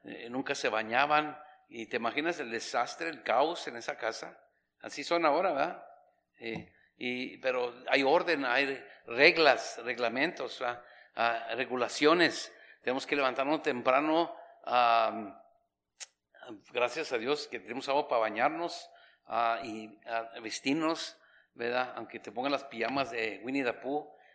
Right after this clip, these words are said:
pero de vestirnos y, y lo hacer de almorzar. Tenemos nuestra rutina, ¿verdad? O sea, quizás en la mañana temprano o más adelante, ¿verdad?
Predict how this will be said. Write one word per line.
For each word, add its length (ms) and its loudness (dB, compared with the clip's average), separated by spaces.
pero 360 0
de 120 -6
vestirnos 720 0
y, 360 -2
y 60 0
lo 140 6
hacer 240 2
de 80 4
almorzar. 600 6
Tenemos 340 -2
nuestra 320 0
rutina, 500 2
¿verdad? 340 2
O 100 -2
sea, 640 4
quizás 320 4
en 100 4
la 100 8
mañana 340 4
temprano 680 2
o 240 2
más 220 0
adelante, 560 2
¿verdad? 340 2